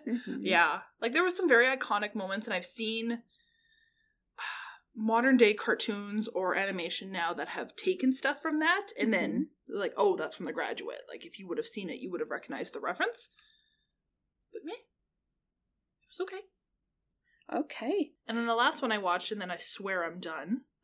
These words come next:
Speaker 2: <laughs> is a Korean drama on Netflix. It's called Hotel Del Luna. So happy to put this on because I kept hearing about how great it was.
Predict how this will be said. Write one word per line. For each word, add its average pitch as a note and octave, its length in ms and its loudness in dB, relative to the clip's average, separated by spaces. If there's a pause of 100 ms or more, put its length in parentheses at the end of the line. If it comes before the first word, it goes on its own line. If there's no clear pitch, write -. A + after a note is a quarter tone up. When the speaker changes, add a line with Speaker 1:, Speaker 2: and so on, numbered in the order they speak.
(460)
Speaker 2:
<laughs> A#3 120 2 (720)
is A3+ 160 4
a G#3 180 6
Korean D#4+ 280 10
drama A3 480 6
on G3 220 2
Netflix. - 520 -4
It's E3+ 140 -8
called F#3+ 420 -2
Hotel A3 500 0
Del G3 200 -2
Luna. G#3+ 260 2 (800)
So - 380 -8
happy F#3 340 -2
to F#3 100 -8
put - 200 -6
this F#3 140 -6
on F3+ 220 -2
because F#3 260 -8
I F3 60 -6
kept - 220 -4
hearing G3+ 240 -2
about E3+ 160 -4
how E3+ 100 -4
great F3 240 -2
it - 60 0
was. E4+ 360 0